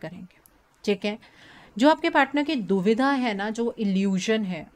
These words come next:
उसे आज ये पर्सन हटाने वाला है, ठीक है। लेकिन फिर भी ये जो थर्ड पार्टी है, ये कॉन्स्टेंटली आपके पार्टनर की एनर्जीज को लोअर डाउन करने की कोशिश करती रहेगी,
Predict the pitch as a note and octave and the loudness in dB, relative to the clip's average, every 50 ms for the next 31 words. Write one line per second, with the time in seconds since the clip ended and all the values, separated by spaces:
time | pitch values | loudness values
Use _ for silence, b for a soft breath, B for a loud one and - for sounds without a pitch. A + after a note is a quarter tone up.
0 | _ _ - G#3+ A3+ A3+ - C#4 C4+ C#4 C4+ - - G#3+ G#3+ G#3 - G#3+ A3 A3 | _ _ -4 -2 -2 -2 0 2 2 2 0 0 0 -2 -2 -2 -2 -4 -4 -4
1 | - G#3 F#3+ F#3 F#3 - G#3+ G#3+ G3+ - - F3+ - F3 E3+ E3+ E3 E3 E3 D#3 | -4 -4 -4 -4 -4 -2 -2 -4 -4 -4 -8 -10 -6 -6 -6 -6 -6 -10 -10 -10
2 | D3+ D3+ D3 - - - _ _ _ _ _ _ _ _ _ _ _ - G3 F#3+ | -10 -10 -12 -14 -20 -20 _ _ _ _ _ _ _ _ _ _ _ -8 -6 -4
3 | - G#3+ A3+ A3 B B B B B B G#3+ A#3 A#3 - C#4+ C#4+ D4+ C#4+ - - | -4 -6 -6 -6 B B B B B B 6 6 6 6 2 0 0 -2 -4 -10
4 | - - A3+ A#3 A3 A3 B3 C4 C4+ C4 B3 A#3+ B3 B3 A#3+ A#3+ A3+ G#3 G3 - | -8 -2 0 0 2 2 2 2 2 0 0 -2 -2 -6 -4 -4 -4 -4 -4 -2
5 | G#3+ G3+ G3+ G3 A3+ A3+ A3 B3+ B3+ B3+ B3+ - - - G#3 G3+ G3+ G3 - - | -2 -4 -2 -4 -6 -6 -4 -4 -4 -6 -8 -8 -4 -2 -2 -2 -2 -4 -6 -6
6 | - B3+ C4 C4+ C4 C4 B3+ B3+ C4 C4 B3 A3+ G#3+ - - A3 G#3 - G3+ F#3 | -4 -2 -2 -2 -2 -4 -6 -4 -2 0 0 0 0 -2 -4 -6 -4 -2 -2 -4
7 | F#3 - - G#3+ G#3+ G#3+ G#3+ - A3 G#3+ - - F#3+ F#3 F3+ F#3 F#3+ F#3+ F#3 - | -4 -4 -6 -4 -4 -4 -4 -6 -8 -10 -8 -8 -8 -6 -4 -4 -6 -6 -8 -6
8 | G3+ G#3 G#3+ G#3 - - - G3 G3 G3+ G3+ B B B B B B B F#3+ F#3+ | -6 -6 -6 -6 -8 -10 -6 -4 -4 -4 -4 B B B B B B B 4 6
9 | G3 G#3 A3+ B3 B3 B3+ A#3 A3+ G#3 G#3 G#3 G#3 - G#3 G3 F#3+ F#3 F#3 F#3 G3+ | 8 8 8 8 8 6 4 2 0 0 -2 -2 -2 -4 -6 -4 -6 -6 -6 -6
10 | A#3 A#3 A#3 G3+ F3+ D#3 - G#3+ A3 G#3+ - - A3+ G3+ - _ - E3 E3 D#3+ | -8 -8 -8 -8 -8 -8 -6 -6 -8 -8 -6 -6 -6 -6 -6 _ -12 -12 -12 -12
11 | D#3+ C#3+ F3+ - - - - | -12 -14 -14 -18 -20 -20 -20